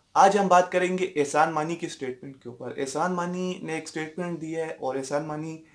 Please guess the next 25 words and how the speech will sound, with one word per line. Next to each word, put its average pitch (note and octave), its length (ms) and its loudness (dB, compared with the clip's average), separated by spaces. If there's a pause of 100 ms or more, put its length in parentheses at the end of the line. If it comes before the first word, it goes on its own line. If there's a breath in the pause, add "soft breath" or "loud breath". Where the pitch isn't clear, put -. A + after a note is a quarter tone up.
(500 loud breath)
बोल E3 240 2
रहा E3 140 2
है D#3 160 0
और C#3+ 80 0
चाह D3+ 240 -2
रहा D3+ 120 -2
है D3 100 -2
कि D3+ 180 -10
फॉरेन D#3+ 360 0
प्लेयर्स E3 320 -4
भी D#3+ 60 -8
जो C#3+ 160 -4
है D3 140 -8
पाकिस्तान D3+ 600 -4 (380)
के D#3 100 -6
डोमेस्टिक D3 500 -4
स्ट्रक्चर D3+ 400 -6
में D3 100 -4
आकर C3 200 -6
खेले। B2+ 300 -6
जैसे C#3+ 220 0
हम D3 140 -4
सबको D#3+ 200 -8
पता D3+ 220 -4
है, D#3 60 -6